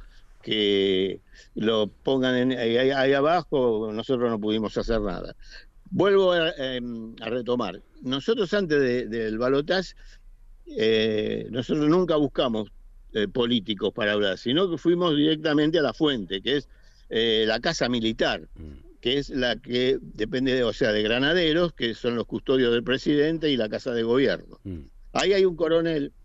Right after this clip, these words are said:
Speaker 1: que siempre colaboró con nosotros en todo lo que yo acabo de comentar, que se llama Walter Rovira.
Speaker 2: ¿Y?
Speaker 1: Y entonces yo le, lo, hablo por, con él y le digo, "Mire, coronel,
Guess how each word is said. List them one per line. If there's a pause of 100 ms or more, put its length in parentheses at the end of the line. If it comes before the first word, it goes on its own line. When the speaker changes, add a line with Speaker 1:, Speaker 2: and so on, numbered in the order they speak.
(1040)
Speaker 1:
que
siempre
colaboró
con
nosotros
en (300)
todo
lo
que
yo
acabo
de
comentar, (1300)
que
se
llama (280)
Walter
Rovira. (140)
Speaker 2:
¿Y?
Speaker 1:
Y
entonces
yo
le, (100)
lo,
hablo
por,
con
él
y
le
digo,
"Mire,
coronel,